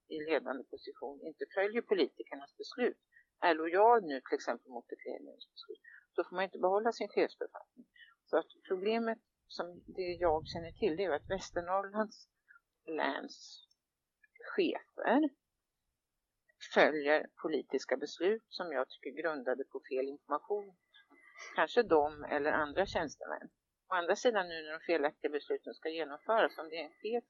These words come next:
eller tjänsteman, får vi kalla det då, som inte genomförs, så blir den avsatt. Därför blir det som en ond cirkel. Och det är ju väldigt mycket korrupt inom, det har vi ju väl hört talas om nu. De här, eh, hon, någon människa som inte var särskilt kompetent men så råkade vara älskarinna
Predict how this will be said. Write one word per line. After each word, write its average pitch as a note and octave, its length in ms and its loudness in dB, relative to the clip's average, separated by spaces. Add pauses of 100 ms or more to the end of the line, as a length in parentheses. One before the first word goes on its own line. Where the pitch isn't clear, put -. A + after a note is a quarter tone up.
eller F#3 120 -2
tjänsteman, C#3+ 960 -6
får D#3 80 -4
vi C#3+ 80 -2
kalla C#3 260 -4
det C#3 120 -6
då, C3+ 120 -2 (400)
som D#3+ 120 -6
inte D#3 200 -4
genomförs, C3 460 0
så D3+ 60 -6
blir D3+ 140 0
den C#3+ 180 0
avsatt. D#3 520 2 (360)
Därför F3 200 0
blir G3 140 4
det D3+ 160 0
som E3 120 -6
en D#3 100 -8
ond C#3+ 200 -12
cirkel. F3+ 600 -4 (1500)
Och F3 160 0
det F#3 60 -8
är F#3 180 -4
ju F#3 40 -4 (140)
väldigt C3+ 200 0
mycket C3 240 -4
korrupt C#3 460 -2 (120)
inom, C3 280 -10
det D#3 80 -6
har D#3 140 -4
vi C3+ 140 -4
ju B2 60 -8
väl B2 340 -6
hört - 200 -12
talas - 380 -4
om - 140 -18
nu. - 80 -20 (520)
De C#4 140 -12
här, C2+ 200 -2
eh, - 300 -2
hon, - 160 -4 (640)
någon D3 140 -6
människa C#3 300 -4
som - 140 -10
inte C#3 180 -6
var A#2+ 60 -4
särskilt - 380 -4
kompetent D#3+ 480 -4
men C3+ 120 -14
så - 120 -8
råkade C3+ 280 -4
vara C3+ 100 -2
älskarinna - 600 -10